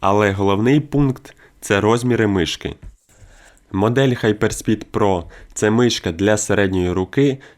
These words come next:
тобто сімнадцять-вісімнадцять сантиметрів. Моя рука — двадцять сантиметрів, і для мене ця мишка чуть-чуть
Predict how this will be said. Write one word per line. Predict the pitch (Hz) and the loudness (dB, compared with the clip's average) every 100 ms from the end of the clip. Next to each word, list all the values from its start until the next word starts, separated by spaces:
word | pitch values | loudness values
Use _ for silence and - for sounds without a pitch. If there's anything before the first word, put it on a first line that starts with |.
| - | -4
тобто | 117 101 - 98 90 - | -2 -2 -2 -2 -2 -4
сімнадцять-вісімнадцять | - 110 110 110 98 87 92 95 104 104 101 95 - | -6 -2 2 2 0 -4 -6 -6 -4 -2 -2 -4 -8
сантиметрів. | 92 90 101 135 143 131 123 _ _ _ - _ - | -6 -2 0 0 0 -2 -4 _ _ _ -20 _ -6
Моя | 101 110 127 120 | 0 2 2 2
рука — | 107 107 101 87 85 | 2 0 -2 -2 -4
двадцять | 87 92 120 156 143 | -10 -2 -2 0 -4
сантиметрів, | 143 139 135 139 135 131 120 113 - _ | -2 -2 0 0 0 0 -2 -4 -10 _
і | 113 | -2
для | 107 104 | 0 0
мене | 113 147 143 | 2 2 2
ця | 127 120 | 0 -2
мишка | 117 120 - 107 92 | 0 0 -2 -2 -2
чуть-чуть | - 113 104 - 160 160 - | -2 -4 -4 0 0 -2 -8